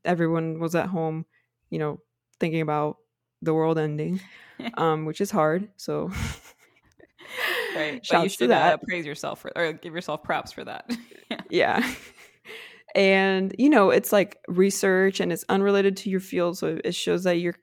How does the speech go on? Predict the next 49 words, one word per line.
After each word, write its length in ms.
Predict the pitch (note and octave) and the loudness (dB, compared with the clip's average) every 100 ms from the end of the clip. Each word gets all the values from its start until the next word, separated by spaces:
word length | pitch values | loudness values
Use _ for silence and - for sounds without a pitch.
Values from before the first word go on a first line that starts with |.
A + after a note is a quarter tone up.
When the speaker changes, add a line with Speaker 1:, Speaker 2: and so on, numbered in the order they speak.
| _ | _
Speaker 1:
you're 240 | - F3+ | -2 2
interested 520 | - G3 F#3+ F#3+ F#3+ | 4 2 0 -2 0
in 100 | F3 | 0
these 220 | F3 F3 - | 0 -6 -4
things 420 | E3+ E3 E3+ D#3+ | -4 -2 -4 -4
and 180 | D#3+ D#3 | -4 -4
you're 360 | D#3 D3+ D3+ - | -4 -2 -4 -6
expanding 500 | - - E3 E3 D#3+ | -10 -8 -6 -4 -2
your 140 | D#3+ | -2
horizons. 580 | D#3 D#3+ D#3 D#3 D#3+ D#3+ - | 0 0 0 0 -4 -6 2
And 100 | F#3 | 6
it 40 | |
was 120 | G#3 | 6
volunteer 640 | F#3 F#3 F3 F#3 - A#3 A#3+ | 6 4 4 0 0 4 4
work. 380 | G#3+ E3+ - - | 2 -2 -4 -8
So 220 | - D#3+ | -4 -2
that, 200 | C#3 - | -4 -4
that 160 | F#3 - | -4 -2
speaks 280 | G3+ F#3+ | -6 -6
to 80 | - | -6
your 120 | E3+ | -6
character 460 | D#3+ - D#3+ D#3+ - | -6 -2 -2 -2 -6
and 160 | - A3 | -4 -2
all 80 | |
these 160 | B3+ A#3+ | 0 -2
things. 220 | E3 E3+ | -6 -6
I 80 | - | -2
mean, 160 | G3+ A3 | 0 0
you 80 | |
can 340 | A3 A3+ F#3+ - | 2 2 0 -4
spin 320 | - - A#3 | -12 0 2
it 100 | G3+ | 2
anywhere 300 | G3 G3 F#3 | 2 0 0
you 160 | E3+ D#3+ | -2 -4
want. 320 | E3+ E3+ C3+ - _ - - _ | -4 -4 -4 -12 _ -20 -20 _
So 360 | - - F3 D#3+ | -4 4 6 6
Speaker 2:
Right. 100 | - | 4
Speaker 1:
if 100 | G3 | 2
it's 100 | A#3 | 4
a 60 | B3+ | 4
valid, 420 | G#3+ F#3 G3 G#3 | 4 4 4 2
productive 440 | A#3+ F3+ - F#3 | 2 0 -2 -6
thing 240 | - F3+ F3 | -4 -2 0
that 80 | |
you're 240 | E3 E3 D#3+ - | 0 -2 -4 0
using 520 | G3 A3 A3 G3 - _ _ | 4 4 2 -2 -4 _ _
skills 640 | - - G3 F3 E3+ - - _ _ _ _ _ | -10 0 2 2 -2 -8 -16 _ _ _ _ _
to 80 | F#3+ | -2
do, 420 | E3+ E3+ - - | 4 4 2 -4